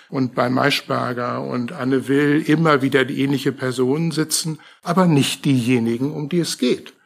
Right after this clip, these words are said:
Warum sitzen dort nicht Menschen aus Syrien,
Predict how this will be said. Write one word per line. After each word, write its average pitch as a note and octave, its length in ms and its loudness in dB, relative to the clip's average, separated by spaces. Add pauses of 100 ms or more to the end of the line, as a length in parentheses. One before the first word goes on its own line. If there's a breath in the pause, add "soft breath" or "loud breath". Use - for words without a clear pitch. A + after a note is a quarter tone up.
(140)
Warum D3 320 6
sitzen D3 400 2
dort C#3+ 320 -2
nicht F3+ 180 0
Menschen C3 360 -2
aus E3 200 -2
Syrien, D3+ 580 0